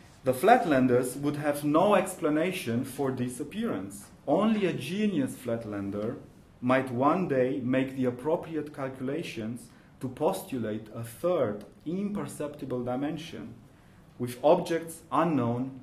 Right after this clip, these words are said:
to the Flatlanders. But this higher dimension would be just a mathematical fiction, a heuristic device, as Culianu himself put it.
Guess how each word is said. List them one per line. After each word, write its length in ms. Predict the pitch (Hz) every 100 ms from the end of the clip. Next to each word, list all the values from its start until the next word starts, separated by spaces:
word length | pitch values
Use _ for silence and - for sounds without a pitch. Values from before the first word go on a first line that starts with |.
| -
to 80 |
the 120 | 120 139
Flatlanders. 920 | 170 160 - 104 92 90 - - - - - - - - - - - - - -
But 140 | 131
this 180 | 139 131
higher 320 | 147 175 202
dimension 720 | 143 120 113 113 117 117 120 -
would 220 | 127 127
be 100 | 127
just 420 | 120 127 151 - -
a 60 |
mathematical 800 | 131 131 131 120 131 135 135 123
fiction, 720 | 117 - 190 - 117 113 151 - - -
a 100 | 117
heuristic 600 | 117 127 120 131 - 120
device, 460 | 123 120 110 98 - 107
as 100 | 104 - - -
Culianu 340 | 110 113 107
himself 460 | 110 110 104 104 -
put 180 | - 113
it. 140 | -